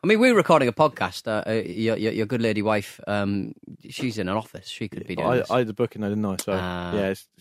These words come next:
Speaker 2: it's
Speaker 1: Hand over the
Speaker 2: incum-,
Speaker 1: reins to your emails,
Speaker 2: it's incumbent,
Speaker 1: Danger boy.
Speaker 2: it's incumbent upon me. No, 'cause it's done on my B A app, an account. And I'll be honest with you, I can't remember the <laughs> password.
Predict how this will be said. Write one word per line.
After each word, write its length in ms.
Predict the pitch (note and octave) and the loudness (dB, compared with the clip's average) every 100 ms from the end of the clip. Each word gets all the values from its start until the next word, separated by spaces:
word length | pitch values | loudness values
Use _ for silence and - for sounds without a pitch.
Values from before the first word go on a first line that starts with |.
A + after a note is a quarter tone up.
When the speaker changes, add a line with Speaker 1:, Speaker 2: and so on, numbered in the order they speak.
| - | -14
Speaker 2:
it's 140 | A#2+ | -2
Speaker 1:
Hand 160 | C3+ D3+ | 0 2
over 120 | C#3+ | 2
the 80 | C3+ | 4
Speaker 2:
incum-, 20 | |
Speaker 1:
reins 240 | C#3 C3+ A#2+ | 2 0 -2
to 120 | A#2+ | -2
your 80 | B2 | 0
emails, 500 | D#3+ C#3+ G2 - - - | 2 2 0 -4 -14 -14
Speaker 2:
it's 140 | A2+ | -10
incumbent, 420 | A#2 - B2+ B2 | -8 -2 0 2
Speaker 1:
Danger 220 | A2+ G#2+ G2+ | 2 2 2
boy. 300 | G#2 C3 C#3+ | 2 2 0
Speaker 2:
it's 120 | A2+ | -4
incumbent 460 | A#2+ A2 B2+ A#2+ - | -4 -2 0 0 -2
upon 220 | - B2+ | -2 2
me. 100 | B2+ | 4
No, 140 | D3 | 4
'cause 120 | C#3+ | 2
it's 100 | C3+ | -2
done 120 | - D3+ | 2 2
on 80 | |
my 140 | C#3 B2 A2 - | 4 2 0 2
B 220 | C3+ C3 | 4 6
A 300 | A#2+ A#2+ A#2 - | 6 6 2 0
app, 240 | B2+ A2+ - | -4 -6 -8
an 100 | - | -12
account. 440 | G#2+ - A#2+ G2+ - _ _ _ _ - | -10 -4 -4 -4 -8 _ _ _ _ -10
And 160 | A2 | -6
I'll 140 | - G#2+ | -4 2
be 100 | C3+ | 4
honest 260 | B2+ G#2 | 4 0
with 100 | F#2+ | -2
you, 140 | G2 A#2 _ _ _ - | -2 -2 _ _ _ -6
I 80 | - | -4
can't 220 | - B2+ | 0 0
remember 140 | A#2+ A2+ | 2 -2
the 60 | |
<laughs> 60 | - | -2
password. 640 | - G#2 - - G#2+ B2 | -4 -4 -4 -4 -4 -4